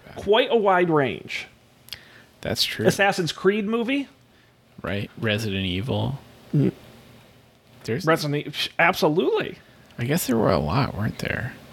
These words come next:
Speaker 1: So many video
Speaker 2: It's a,
Speaker 1: games.
Speaker 2: it's a big list. We're trying to keep it, like,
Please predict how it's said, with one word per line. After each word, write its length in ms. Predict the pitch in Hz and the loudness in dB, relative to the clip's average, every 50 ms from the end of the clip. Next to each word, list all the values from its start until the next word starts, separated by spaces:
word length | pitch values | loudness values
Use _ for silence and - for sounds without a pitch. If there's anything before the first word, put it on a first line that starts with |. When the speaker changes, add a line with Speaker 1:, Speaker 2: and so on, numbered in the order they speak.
| - - - - - - - - - _ _ _ _ _ _ _ _ _ _ _ - | -20 -20 -20 -20 -20 -20 -20 -20 -20 _ _ _ _ _ _ _ _ _ _ _ -12
Speaker 1:
So 180 | - - - 110 | -10 -8 -6 -4
many 180 | 101 87 82 | -4 -4 -4
video 320 | - - - 82 87 85 160 | -4 -4 -4 -4 0 0 0
Speaker 2:
It's 120 | 165 - | 2 2
a, 60 | 196 | 0
Speaker 1:
games. 100 | 156 - - | 0 -2 -2
Speaker 2:
it's 200 | - 185 190 - | 0 0 2 2
a 40 | 226 | 0
big 240 | 175 220 214 208 180 | 2 2 0 2 2
list. 240 | 196 175 139 - - | 2 2 2 2 2
We're 100 | 175 165 | 2 2
trying 420 | - - 247 247 240 247 294 294 | 2 2 2 4 4 4 2 0
to 60 | 240 | -2
keep 300 | - - - 226 190 - | -2 -2 -2 -2 0 2
it, 240 | 196 180 175 - - _ - - _ _ _ _ _ _ _ _ _ _ - | 4 4 2 2 -2 _ -20 -20 _ _ _ _ _ _ _ _ _ _ 2
like, 280 | 143 147 139 - - | 2 2 2 0 -4